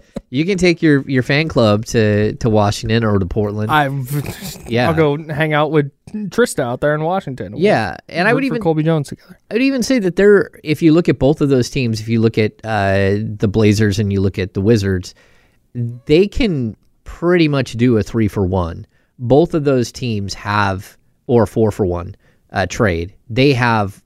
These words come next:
Speaker 1: roster spots that are either open or roster spots that are players that are on league minimum deals that you're okay waiving and then moving on from it and then coming back to if you need to. But for right now, um,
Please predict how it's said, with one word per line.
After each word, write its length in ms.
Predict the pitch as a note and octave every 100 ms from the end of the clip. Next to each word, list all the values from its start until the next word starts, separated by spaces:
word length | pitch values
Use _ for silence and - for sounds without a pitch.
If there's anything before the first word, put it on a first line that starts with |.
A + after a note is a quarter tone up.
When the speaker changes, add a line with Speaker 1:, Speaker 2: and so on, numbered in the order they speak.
| _
Speaker 1:
roster 460 | A2+ G#2+ G2 - F#2
spots 320 | - F#2+ F#2
that 100 | G2
are 40 |
either 280 | G2 G#2 F#2+ -
open 480 | A2+ A#2 A#2+ A#2 B2 _ _ _ -
or 160 | A2
roster 400 | G#2 G#2+ - A2+
spots 460 | - A2 G2 - -
that 300 | G2+ G2 G2
are 180 | A2 F#2
players 440 | F2+ G#2+ G2 F#2+ F2
that 120 | F2+
are 140 | F2+
on 220 | F2 E2 F2+
league 200 | F#2+ F#2+
minimum 360 | F#2 F2+ F2
deals 460 | E2 F2 E2+ E2 -
that 260 | F#2 E2+ - _ _
you're 260 | A2 G#2+ G2+
okay 420 | G2+ F2+ - F#2
waiving 520 | F2 F2+ F2+ F2 E2+ E2+
and 100 | E2
then 100 | E2
moving 280 | E2+ E2
on 160 | E2 F2
from 300 | - F#2 E2+
it 120 | E2 -
and 140 | F#2
then 100 | E2
coming 280 | D#2+ F#2 D#2
back 240 | E2+ F#2
to 180 | - G#2
if 120 | F#2+
you 60 | E2+
need 160 | F2+ G#2
to. 240 | C3+ C#3+ - - _ _ _
But 180 | A#2 A2
for 140 | - G2+
right 240 | G#2+ G2+
now, 460 | G2 G2+ F2+ F2 -
um, 560 | - F2 E2 D#2+ E2